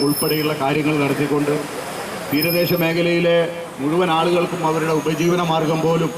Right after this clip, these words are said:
നിഷേധിക്കുന്ന രീതിയിലുള്ള സമീപനവുമായി കേന്ദ്ര ഗവൺമെൻറ്റും അതുപോലെ തന്നെ സംസ്ഥാന ഗവൺമെൻറ്റുകളും പോകുന്ന ഒരു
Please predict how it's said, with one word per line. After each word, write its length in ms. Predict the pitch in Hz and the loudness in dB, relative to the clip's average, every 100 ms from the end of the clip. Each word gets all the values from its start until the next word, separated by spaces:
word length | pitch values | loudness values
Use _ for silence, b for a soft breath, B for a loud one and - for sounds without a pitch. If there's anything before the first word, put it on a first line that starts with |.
| - - - - - - 131 | -10 -14 -16 -14 -12 -8 -4
നിഷേധിക്കുന്ന 560 | 131 170 175 170 170 160 | 0 2 0 0 0 2
രീതിയിലുള്ള 440 | 160 151 165 160 160 | 2 0 2 0 0
സമീപനവുമായി 680 | 143 156 160 160 156 151 156 156 - - - | 2 2 2 2 2 2 2 0 -4 -8 -2
കേന്ദ്ര 260 | 139 165 170 | 0 2 2
ഗവൺമെൻറ്റും 480 | 160 156 156 156 151 - - - - - - - - - | 2 2 2 0 0 -4 -8 -10 -10 -10 -10 -10 -8 -4
അതുപോലെ 320 | 143 165 175 175 | 0 2 2 2
തന്നെ 160 | 165 160 | 2 0
സംസ്ഥാന 320 | 151 143 175 180 160 | 0 -2 0 2 2
ഗവൺമെൻറ്റുകളും 540 | 156 156 151 156 151 147 - - - | 2 2 2 2 2 -2 -8 -8 -2
പോകുന്ന 300 | 147 165 160 | 2 2 2
ഒരു 60 | 156 | 0